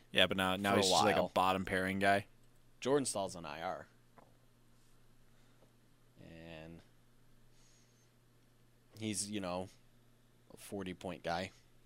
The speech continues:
Speaker 1: He's a forty-point guy this year?
Speaker 2: Well, he would be on pace for that if he was playing.
Speaker 1: Oh, okay.
Speaker 2: He's got eleven points in twenty-nine games.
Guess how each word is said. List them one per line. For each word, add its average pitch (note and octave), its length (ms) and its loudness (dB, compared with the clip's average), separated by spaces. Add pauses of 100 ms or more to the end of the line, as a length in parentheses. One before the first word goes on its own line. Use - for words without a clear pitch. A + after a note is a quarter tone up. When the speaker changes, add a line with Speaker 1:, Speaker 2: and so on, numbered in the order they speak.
(160)
Speaker 1:
He's - 100 -10
a - 40 -10
forty-point G3+ 500 6
guy G#3 180 10
this - 160 4
year? G#4 140 6 (880)
Speaker 2:
Well, G#2+ 400 0
he A2 180 -8
would A2 220 -2
be A2 140 2
on F#2 120 -2
pace F#2+ 220 -6
for F#2 120 -10
that F2 180 -4
if - 80 -14
he F#2+ 80 -8
was D#2 140 -10
playing. G#2 400 -4 (120)
Speaker 1:
Oh, G#2+ 380 10
okay. F2 240 0 (400)
Speaker 2:
He's - 100 -12
got G#2+ 120 2
eleven G2 340 0
points F#2+ 260 -6
in F2+ 60 -10
twenty-nine F2 480 -8
games. F2+ 460 -6